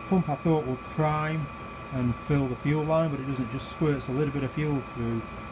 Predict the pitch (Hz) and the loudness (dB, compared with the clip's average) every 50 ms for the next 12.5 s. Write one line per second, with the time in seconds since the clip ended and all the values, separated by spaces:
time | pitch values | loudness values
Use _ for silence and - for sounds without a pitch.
0 | - - - 139 165 160 - 147 139 131 - - 131 127 123 120 135 127 120 117 | -10 -8 -2 0 0 2 4 2 2 2 0 0 0 0 0 0 -4 -4 -2 0
1 | 123 135 120 123 123 135 139 131 120 120 - - - - - - - 120 113 113 | 0 0 0 0 0 2 2 0 0 -4 -6 -8 -10 -10 -10 -10 -8 -6 -4 -2
2 | 117 117 117 123 120 113 110 - - 120 107 104 123 117 113 110 104 117 120 - | -2 -2 -2 -2 -4 -6 -6 -8 -8 -8 -6 -2 0 0 0 0 0 -4 -6 -8
3 | - - - - - - - - - - - - 123 120 123 123 120 120 123 123 | -10 -10 -10 -10 -10 -10 -10 -10 -10 -10 -6 -4 -2 0 2 2 2 0 0 0
4 | 135 143 139 123 - 143 - - 139 123 123 139 127 - - 127 113 - 123 120 | 0 -2 -2 0 -2 -4 0 0 -2 -2 0 -2 -2 -2 -2 -4 -4 -2 -2 -2
5 | 117 113 - - - - 127 117 104 - - - - - - - - - - - | -2 -2 -2 -6 -2 -2 -2 -2 -2 -6 -8 -8 -8 -10 -8 -8 -8 -8 -8 -8
6 | 135 127 120 117 123 127 - - 135 123 123 120 113 123 117 117 110 - - 139 | -8 -4 0 0 0 0 2 2 2 2 2 2 2 0 0 0 -2 0 0 0
7 | 135 139 139 143 - - - - - - - - - - - - - - - 135 | 2 2 0 -4 -6 -8 -8 -8 -8 -8 -8 -8 -8 -8 -8 -8 -8 -6 -4 0
8 | 123 120 117 117 120 117 117 117 117 117 117 110 107 - - - - - - - | 2 2 4 4 4 2 2 0 0 0 -2 -4 -4 -8 -8 -8 -8 -8 -8 -8
9 | - - - - - - - - - - 117 117 117 120 113 113 113 - - - | -8 -8 -8 -8 -8 -10 -8 -8 -4 -2 2 2 4 4 4 2 0 -4 -6 -8
10 | - - - - - - - - - - - 120 117 117 - - 131 123 120 120 | -8 -8 -8 -8 -8 -8 -8 -8 -8 -6 -6 -6 -6 -6 -2 0 0 0 0 0
11 | - - - - - - - - - - - - - - - - - 123 123 123 | -2 -6 -8 -8 -8 -8 -8 -8 -8 -8 -8 -8 -8 -8 -8 -6 -4 -2 0 0
12 | 123 123 123 123 123 123 123 127 131 - | 0 2 0 0 0 0 0 -2 -4 -6